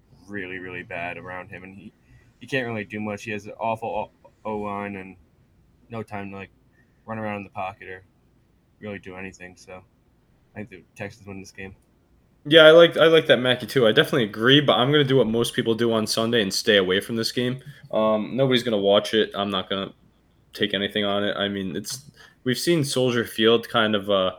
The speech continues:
Speaker 2: be a backbone to the Bears, so playing at home is something nice. But two very unproven teams that have fought hard, but we don't really know what to ex-, expect from them. We don't know what's going on either side of the ball. The coaches really don't know either.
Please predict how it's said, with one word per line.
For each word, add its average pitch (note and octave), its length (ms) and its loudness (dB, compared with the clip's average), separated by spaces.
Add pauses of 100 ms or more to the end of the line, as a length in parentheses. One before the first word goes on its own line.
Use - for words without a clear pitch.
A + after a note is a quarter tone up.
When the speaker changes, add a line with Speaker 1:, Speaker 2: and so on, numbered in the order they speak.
(340)
Speaker 2:
be A2+ 100 4
a F2+ 60 6
backbone G2+ 540 2
to C3 80 -2
the A#2 80 2
Bears, A#2 340 2
so F#2 80 -4
playing B2+ 240 -2
at - 100 -2
home G#2+ 280 -4
is G#2+ 140 -4
something A2 340 -4
nice. A2 280 -2 (280)
But - 160 -10
two B2+ 360 0
very G#2+ 680 4
unproven G#2+ 580 -4
teams G2+ 560 -6
that G2+ 200 0
have G2+ 220 -2 (420)
fought E3+ 340 6
hard, C#3+ 380 6
but C#3 180 2
we C3 100 4
don't B2 140 0
really G#2+ 200 2
know G2+ 120 0
what G2 100 -2
to G#2 120 -10
ex-, - 160 -12 (220)
expect - 300 -4
from G2 140 -10
them. F#2+ 220 -8
We A#2+ 100 -4
don't A#2+ 140 -4
know G#2+ 80 0
what's G2 140 -2
going G2+ 180 -2
on F#2+ 140 -2
either G2 160 -2
side G#2 180 -2
of G2+ 80 0
the F#2+ 60 -6
ball. F#2+ 200 2
The F#2 80 -2
coaches A2+ 360 -2
really G2+ 180 0
don't G2 200 -4
know F#2+ 180 -4
either. G2 240 -4